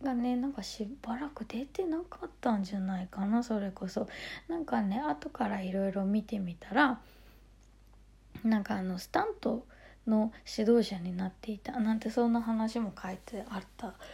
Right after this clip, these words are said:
のがありましたね。ウィキペディアだったかな。でもね、すっごく面白かった。あのー、マルチバースものって結構ぶっ飛んでるような内容だから、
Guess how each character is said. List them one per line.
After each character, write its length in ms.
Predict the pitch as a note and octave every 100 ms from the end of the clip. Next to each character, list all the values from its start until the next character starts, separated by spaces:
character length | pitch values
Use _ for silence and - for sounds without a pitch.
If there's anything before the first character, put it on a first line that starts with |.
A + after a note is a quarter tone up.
| - - - - -
の 120 | G3
が 120 | F3
あ 80 | F3
り 120 | F3+
ま 180 | F#3 G3+
し 80 | -
た 120 | F3+
ね。 220 | G#3+ D4 D4+
ウ 60 |
ィ 80 | G#3+
キ 140 | -
ペ 220 | - C4+ A#3+
デ 100 | G3+
ィ 40 |
ア 40 |
だ 140 | F3+ E3
っ 40 | -
た 80 | -
か 120 | -
な。 200 | A#3+ D4+ E4 - - - -
で 60 |
も 120 | A3+ G3+
ね、 100 | F#3+
す 240 | - G#3
っ 20 | F#3+ -
ご 140 | C4
く 140 | C4+ A#3+
面 240 | A3+ G#3
白 280 | - G#3+ G#3
か 180 | - F#3+
っ 40 | -
た。 140 | A3 - - - -
あ 120 | G#3 G3+
の 580 | G3 F#3+ F#3+ F#3+ F#3+
ー、 40 | F#3
マ 180 | F#3 F3+
ル 140 | A#3
チ 160 | - C#4+
バ 180 | D#4+ E4
ー 40 |
ス 100 | E4
も 220 | D#4+ D#4+
の 120 | D4+
っ 40 | D4+
て 100 | D4+
結 240 | D#4 D#4
構 100 | A3+
ぶ 180 | F#3+ G3
っ 20 |
飛 200 | - B3+
ん 80 | D#4+
で 120 | C4+
る 100 | A3+
よ 140 | G#3 F#3+
う 20 |
な 100 | F#3
内 320 | F3+ F3+ F3+
容 220 | G3+ G3+
だ 120 | G3+
か 160 | G3 G3
ら、 140 | F#3+